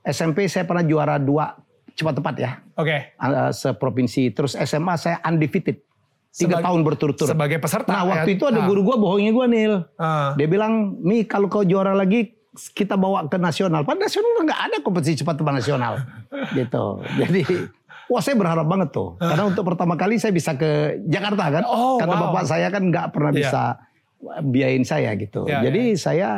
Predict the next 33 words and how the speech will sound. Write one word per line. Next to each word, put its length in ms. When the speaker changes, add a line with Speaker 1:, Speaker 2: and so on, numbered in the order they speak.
Speaker 1:
akhirnya, 640
wah, 220
kepengen 400
banget. 260
Saya 220
ngeliat 160
waktu 240
itu 80
berpacu 800
dalam 200
melodi. 800
Speaker 2:
Hmm. 320
Speaker 1:
Gue 140
nonton. 720
Gue 220
pikir 220
gue 220
bisa. 300
Saya 320
itu 100
bukan 300
mau 220
jadi 400
pembawa 360
acara 220
kuis. 460
Saya 360
mau 360
menjadi 480
seorang 460
yang 160
membuat 440
kuis. 520